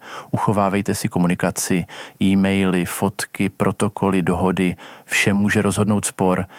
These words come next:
Nenechte se zastrašit, jde o vaše peníze. Nečekejte měsíce. Čím dřív jednáte, tím větší šanci máte, že uspějete bez soudu. Shrnutí.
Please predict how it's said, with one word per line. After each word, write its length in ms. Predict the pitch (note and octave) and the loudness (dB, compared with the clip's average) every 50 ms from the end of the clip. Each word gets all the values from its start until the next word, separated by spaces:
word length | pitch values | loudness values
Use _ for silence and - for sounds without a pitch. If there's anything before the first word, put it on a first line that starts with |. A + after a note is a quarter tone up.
| - - - - | -20 -10 -2 0
Nenechte 360 | G2 G2 G2+ G2 - - G#2+ | 2 2 2 0 -2 -4 -2
se 120 | - A2+ | 0 0
zastrašit, 800 | G2 G2 F#2+ - - - G2 F#2+ - - - G#2 G2+ - - - - - - - - - - | 0 0 0 0 -2 -2 -2 0 -2 -2 0 -2 -2 -2 -6 -18 -18 -18 -20 -20 -20 -10 -4
jde 160 | - G2 G2+ - | 0 0 2 2
o 80 | G2+ | 2
vaše 240 | F#2 G2 F#2 - F#2+ | 2 2 0 0 0
peníze. 600 | - F#2 E2+ F2+ F#2 F#2 F#2+ F2+ F#2 F2 E2 E2 - - - - | 0 0 0 2 2 2 2 2 2 0 0 -2 -6 -12 -6 -2
Nečekejte 540 | - G2 F2+ - - G#2 - G#2 G2+ - G2 | 0 0 0 0 -2 -2 0 0 0 0 0
měsíce. 720 | F#2 F2+ E2 - - - G#2 F2 - - - E2 D#2 D#2+ - - - - - - - | 0 0 0 -2 -2 -4 -4 -4 -4 -2 -2 0 -2 -2 -4 -8 -18 -20 -20 -14 -6
Čím 240 | - - A2+ G2 | -2 0 2 2
dřív 300 | F#2 F#2+ - G2+ F2 - | 2 2 0 -2 0 0
jednáte, 800 | F#2 F2 E2 F#2+ F#2 F2+ F#2 F#2 F#2 - - F#2+ F2 F2 F2 F#2 - - - - - - | 0 0 2 2 2 2 2 0 0 0 0 0 2 2 0 -2 -4 -12 -20 -20 -20 -8
tím 180 | - - G2 F#2 | -2 0 0 2
větší 260 | F#2+ F2+ - - - | 0 0 -2 -2 -2
šanci 360 | - - F2+ F2+ - - G#2+ | 0 0 0 0 0 0 0
máte, 400 | F#2+ E2+ E2+ F2 E2+ - - G2+ | 2 2 2 0 0 0 -2 -2
že 220 | F2+ F#2 F#2 F2 - - - - - - | 0 2 0 0 0 -4 -14 -20 -10 -6
uspějete 540 | - A2 - - - G2 F2+ F2+ - G2+ | -4 -4 -4 -2 0 0 0 2 0 0
bez 160 | E2 F2 - - | -2 0 -2 -4
soudu. 460 | - - F2+ F2+ F2+ D#2+ D#2+ C#2+ - - - - - - - - - _ _ _ _ _ _ _ _ _ - | -2 0 0 0 0 0 -2 -4 -6 -8 -18 -20 -20 -20 -20 -20 -20 _ _ _ _ _ _ _ _ _ -10
Shrnutí. 760 | - - - - - G2+ G2 F#2 - - - E2+ D#2 D2+ - | -6 -2 -2 0 2 2 2 0 0 -2 -4 -2 -2 -4 -6